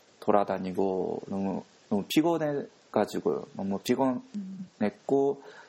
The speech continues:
뭐, 돌아왔더니 그 호텔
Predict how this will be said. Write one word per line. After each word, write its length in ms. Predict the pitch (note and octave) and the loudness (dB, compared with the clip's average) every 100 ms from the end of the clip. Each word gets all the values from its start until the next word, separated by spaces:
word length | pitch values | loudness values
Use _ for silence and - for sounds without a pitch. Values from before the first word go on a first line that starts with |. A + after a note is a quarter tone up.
| - - | -20 -6
뭐, 100 | - | -4
돌아왔더니 1300 | - G#2+ G2 - _ _ - G2+ - G2+ C3+ A2 - _ _ | 2 2 2 -6 _ _ -4 -2 0 0 0 -2 -6 _ _
그 640 | - G#2 G2 F#2+ F#2 D2+ - _ _ _ _ _ _ _ _ _ _ - | -2 0 0 0 0 -2 -4 _ _ _ _ _ _ _ _ _ _ -6
호텔 540 | A2 A#2 G2+ F#2+ F2+ | 4 4 4 0 -2